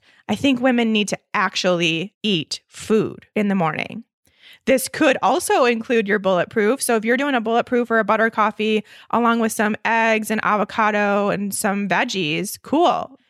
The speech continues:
That is a perfect breakfast for a healthy ketogenic woman. If you are putting extra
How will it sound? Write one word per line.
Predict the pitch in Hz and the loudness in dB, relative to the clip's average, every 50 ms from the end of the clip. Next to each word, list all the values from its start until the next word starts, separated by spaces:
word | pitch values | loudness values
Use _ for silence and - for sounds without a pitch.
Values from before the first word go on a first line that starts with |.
| _ - | _ -2
That | - 247 269 | 0 0 0
is | 294 302 294 | 0 0 0
a | 320 311 311 | -2 -2 -2
perfect | - - - 247 233 226 - - 220 220 208 - - - _ - | -4 -4 0 2 2 2 2 0 0 0 0 -2 -8 -16 _ -4
breakfast | 214 226 208 - - - - - - - - - - - _ _ _ | -2 -2 -2 -2 -8 -10 -10 -10 -12 -16 -16 -16 -18 -18 _ _ _
for | _ - 226 220 214 208 202 185 - - - | _ -2 0 2 2 4 2 2 0 -2 -2
a | 214 202 196 196 | 0 2 2 0
healthy | 196 196 214 208 208 202 - - 208 208 208 202 196 196 _ _ _ _ | 0 0 0 0 0 0 -2 -2 0 2 2 0 0 -2 _ _ _ _
ketogenic | - - 214 196 202 180 170 160 165 165 - | -4 -2 0 0 0 0 0 -2 -2 -4 -4
woman. | 160 160 - - - - _ _ _ _ _ _ _ - - - - | -6 -6 -6 -6 -10 -16 _ _ _ _ _ _ _ -20 -20 -10 -2
If | - 240 220 220 | -2 -2 0 0
you | 214 202 202 202 226 254 262 262 262 262 262 262 262 254 247 262 _ - | -2 -2 0 2 4 4 4 4 2 2 2 2 0 -2 -2 -4 _ -2
are | 220 226 226 226 226 220 220 214 214 214 214 220 208 214 _ _ _ | 0 0 2 2 2 2 0 0 -2 -2 -4 -6 -8 -10 _ _ _
putting | - 285 311 302 294 277 269 254 254 247 254 240 - - - | -2 0 2 2 4 2 2 2 0 -2 -2 -4 -4 -4 -4
extra | 247 247 - - - - - 233 220 220 | -4 -4 -4 -8 -8 -2 0 0 0 0